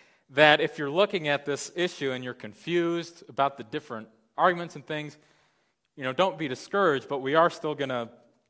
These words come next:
I'm, I'm gonna pray that I can walk you through this and that we can have some understanding here. So like I said, I, I don't share Luther's view on the matter. I think that when we look at the text, especially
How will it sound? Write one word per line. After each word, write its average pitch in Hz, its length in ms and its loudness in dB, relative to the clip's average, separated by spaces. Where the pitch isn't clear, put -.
I'm, 175 260 4
I'm 156 120 -4
gonna 147 140 -6
pray 151 300 -2
that 127 180 0
I 135 80 2
can 131 220 -12
walk 156 260 -2
you 123 60 -12
through 156 160 -8
this 127 220 -10
and 127 80 -16
that 123 100 -14
we 123 100 -12
can 120 220 -16
have 123 160 -12
some 120 120 -18
understanding 123 540 -10
here. 101 200 -20
So 208 80 8
like 208 80 10
I 190 60 12
said, 185 260 8
I, 170 240 8
I 180 40 8
don't 208 240 2
share 208 380 0
Luther's 156 420 -4
view 190 280 0
on 147 160 0
the 131 60 -10
matter. 135 540 -2
I 151 80 6
think 190 340 0
that 170 200 4
when 147 140 -2
we 147 100 -6
look 160 260 -2
at 190 140 -8
the - 60 -16
text, - 640 0
especially 139 960 -2